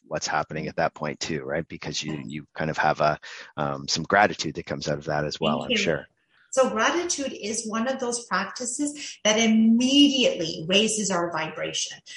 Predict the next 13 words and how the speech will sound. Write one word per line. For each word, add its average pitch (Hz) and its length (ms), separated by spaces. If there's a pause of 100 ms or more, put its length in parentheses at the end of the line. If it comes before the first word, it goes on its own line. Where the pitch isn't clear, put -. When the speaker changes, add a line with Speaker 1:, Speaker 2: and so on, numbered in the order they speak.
(100)
Speaker 2:
So 196 240
if 339 240
we're 392 160
feeling 262 560
angry, 185 600
if 277 240
we're 339 140
feeling 254 600
anxious, - 760
if 285 260
we're 320 140
feeling 233 460
stressed, - 760